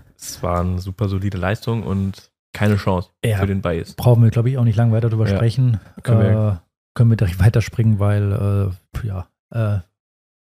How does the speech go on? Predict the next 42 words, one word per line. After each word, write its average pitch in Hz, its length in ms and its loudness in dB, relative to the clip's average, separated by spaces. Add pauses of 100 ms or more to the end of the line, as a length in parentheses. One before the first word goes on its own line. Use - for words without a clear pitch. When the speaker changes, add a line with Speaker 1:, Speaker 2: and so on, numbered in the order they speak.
(440)
Speaker 2:
keine 110 240 0
Chance, 104 400 -2 (120)
Speaker 1:
Ja. 95 260 -2
Speaker 2:
muss 107 140 -6
man 101 80 0
mal 101 80 2
so 95 100 -4
sagen. 98 340 0 (360)
Speaker 1:
Gehen 113 120 0
wir 113 80 2
weiter 127 220 0
zum - 180 -4
nächsten 104 460 -2
Match, - 380 -8
zu 104 420 -4 (560)
Machac 131 800 -2 (240)
gegen 110 400 -2
Katschanov. 98 580 -4 (580)
Das - 180 -6
hat, 117 200 -6
das - 180 -10
Match 120 140 -2
hat 120 80 -8
der 107 120 -4
Katschanov 120 460 -6
in 113 60 -8
vier 143 220 0
Sätzen 139 280 -2
gewonnen. 113 360 -2 (180)
Speaker 2:
Ja. 127 300 2 (380)
Speaker 1:
Ähm, 113 600 0 (160)
hat - 180 -4
mich 135 100 2
jetzt, 123 240 -4 (300)
also 107 200 0
auch 120 120 0
für - 120 -6
mich 117 160 0
ein 113 60 0
ganz 113 280 -2
klarer 107 380 0
Pflichtsieg. - 680 -4